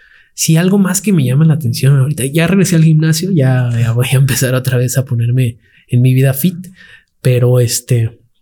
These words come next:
así algo más. Te, te, te comentaba fuera de, de,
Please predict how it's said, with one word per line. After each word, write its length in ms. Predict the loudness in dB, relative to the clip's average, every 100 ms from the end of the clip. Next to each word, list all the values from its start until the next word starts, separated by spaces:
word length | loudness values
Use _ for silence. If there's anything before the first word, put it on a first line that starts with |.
| -14 -6
así 260 | -4 -2
algo 200 | 0 2
más. 480 | 2 2 0 -6 -12 -16 -20 -20 _
Te, 240 | -2 -2 0
te, 200 | -4 -2
te 120 | -2
comentaba 420 | 2 2 2 0
fuera 320 | 0 0 2
de, 240 | 2 0 -4
de, 440 | -4 -4 -6 -10